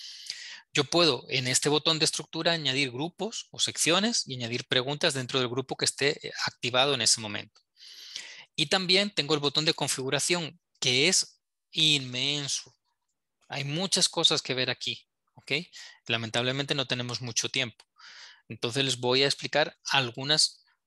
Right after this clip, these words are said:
más, las más relevantes. El resumen, cuando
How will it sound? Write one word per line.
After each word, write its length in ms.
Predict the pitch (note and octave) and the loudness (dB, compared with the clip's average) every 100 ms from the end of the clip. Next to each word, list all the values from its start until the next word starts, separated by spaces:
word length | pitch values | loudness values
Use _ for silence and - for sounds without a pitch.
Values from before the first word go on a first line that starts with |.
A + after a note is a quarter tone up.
| _ _ | _ _
más, 540 | A#2+ A#2 A#2 B2 - | -14 -6 0 0 0
las 220 | D3 A#2+ | -4 -6
más 160 | C3+ C3 | 0 2
relevantes. 640 | C#3 A#2 A2+ G2+ - - _ _ _ _ _ _ _ _ _ _ _ _ - - _ _ - - - - | 4 4 4 0 -6 -18 _ _ _ _ _ _ _ _ _ _ _ _ -20 -20 _ _ -14 -12 -14 -8
El 140 | B2+ | -6
resumen, 520 | B2+ B2 G3 D3+ F3 - _ _ _ _ _ _ _ _ _ _ _ _ | 2 2 4 0 -2 -6 _ _ _ _ _ _ _ _ _ _ _ _
cuando 320 | - G#2+ A#2 | -16 -12 -12